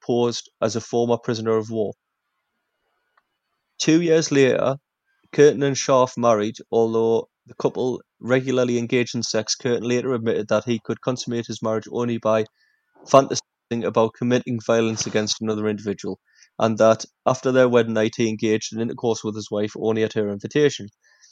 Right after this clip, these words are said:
For the first time in his life, Curtin obtained a regu-, regular employment, also becoming an active trades union official, though with the exception of, of his wife, he formed no close friendships. In nineteen twenty-five, he returned with his wife to Dusseldorf, where he soon began affairs with a servant girl,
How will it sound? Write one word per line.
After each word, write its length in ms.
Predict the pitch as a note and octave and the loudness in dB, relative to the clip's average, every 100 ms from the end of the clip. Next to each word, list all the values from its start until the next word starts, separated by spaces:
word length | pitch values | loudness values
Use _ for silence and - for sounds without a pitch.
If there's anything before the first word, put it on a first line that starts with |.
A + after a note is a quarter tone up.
| - _ _ | -20 _ _
For 100 | - | -2
the 60 | B2 | 0
first 360 | - D#3+ D3 - | 4 4 4 2
time 180 | D#3+ | 0
in 60 | D#3 | 0
his 160 | D3 C3+ | -2 0
life, 200 | B2+ - | 0 0
Curtin 280 | C#3 A#2+ A#2 | -2 -2 -2
obtained 360 | B2 - B2 A#2 | -4 -2 -2 -2
a 40 | |
regu-, 340 | A2+ A#2+ C3 - | -2 -2 -4 -4
regular 400 | B2 A#2+ A#2+ A#2 | 2 2 2 -2
employment, 540 | A#2 - A2+ G#2+ A2 B2 - | -4 -2 -2 -2 -8 -12 -4
also 280 | A#2+ A#2+ B2+ | -2 0 -2
becoming 500 | B2+ - A#2+ A2+ G#2 | -2 -4 -2 -4 -6
an 160 | G#2 A2+ | -6 -2
active 340 | A#2+ - A#2 - | -2 -2 -12 -4
trades 300 | B2 A2+ - | -2 -2 -4
union 260 | A2+ A2 | -6 -6
official, 460 | A2 - D3+ G#2+ G2+ _ _ _ _ _ - | -4 -4 -4 -4 -8 _ _ _ _ _ -4
though 280 | C3 B2+ B2 | 0 2 0
with 140 | A2+ | -2
the 100 | B2+ | -4
exception 500 | B2 - C3+ - C3+ | -2 -4 -6 -6 -6
of, 100 | A#2 - _ _ _ _ _ - | -6 -8 _ _ _ _ _ -6
of 100 | A#2 | -4
his 200 | A#2 A2 | -4 -2
wife, 320 | A#2 A2+ A#2 - | 0 0 0 -2
he 160 | B2 | -2
formed 400 | A#2 A#2+ A#2 A2+ - | -2 -2 -4 -4 -4
no 300 | B2 B2 A#2+ | -2 -2 -2
close 260 | - B2 - | -4 -4 -2
friendships. 560 | A#2+ G#2 - G#2 - _ _ _ _ _ - | -2 -2 -8 -12 -14 _ _ _ _ _ -2
In 100 | B2 | 2
nineteen 320 | D3+ - D3+ | 2 2 -4
twenty-five, 640 | - D#3+ C3+ - B2 A#2+ | -4 -6 -4 2 4 4
he 100 | - | 0
returned 500 | A#2 A#2 - C3 B2+ | -6 -4 0 0 0
with 140 | B2+ C#3 | 0 0
his 180 | C#3 B2+ | 0 0
wife 180 | A#2+ | 0
to 100 | - | -2
Dusseldorf, 600 | - A#2 A2+ G2+ A#2 B2 - | -6 -6 -6 -8 -8 -8 -2
where 140 | A#2 | 0
he 100 | A#2 | 0
soon 260 | A2+ C#3 C3+ | 0 -2 -2
began 280 | B2+ C3 A#2+ | -2 0 0
affairs 380 | A#2 A#2+ A2+ A2+ | 0 0 0 -4
with 120 | G#2+ | -8
a 40 | |
servant 420 | - D3 D3+ C3 - | 0 0 0 -2 -2
girl, 280 | A2 A2 | 0 0